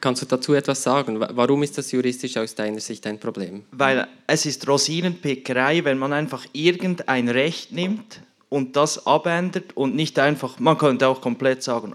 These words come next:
Speaker 2: Autofahren ab sechzehn, alle Rechte ab sechzehn und dann auch alle Pflichten ab sechzehn. Und dann ist das dann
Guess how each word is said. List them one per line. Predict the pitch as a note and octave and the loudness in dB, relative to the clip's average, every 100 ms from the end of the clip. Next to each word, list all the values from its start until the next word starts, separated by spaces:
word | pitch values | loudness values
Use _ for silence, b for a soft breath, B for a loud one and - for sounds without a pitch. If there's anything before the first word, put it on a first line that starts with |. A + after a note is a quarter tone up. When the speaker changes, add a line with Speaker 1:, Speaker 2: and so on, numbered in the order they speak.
| - | 2
Speaker 2:
Autofahren | B2 C#3 D#3 C#3+ D3 C#3+ C#3 | 2 2 -2 -2 0 0 -2
ab | C#3 | -6
sechzehn, | - C#3+ C3+ - C3+ B2+ | -4 -6 -6 -8 -8 -2
alle | C3 F#3+ A3+ | 2 4 4
Rechte | F#3 G3+ G3+ F3+ | 2 0 -2 -2
ab | D#3+ | 0
sechzehn | E3 F3+ - - A#2 | 0 0 0 -2 -2
und | G#2+ C3 | -2 0
dann | C#3+ D3 | 2 4
auch | C#3+ C#3+ | 4 6
alle | C#3 C#3 | 4 4
Pflichten | C3 D#3 G3+ - G3 | 2 -2 -2 -4 -2
ab | F#3+ - | -2 -2
sechzehn. | G3 F#3 - C#3 G2+ - b b b | -4 -6 -8 -10 -10 -18 b b b
Und | - C3 | -4 4
dann | F#3 | 4
ist | F3+ - | 4 -2
das | D#3+ - | -4 0
dann | D#3 | -2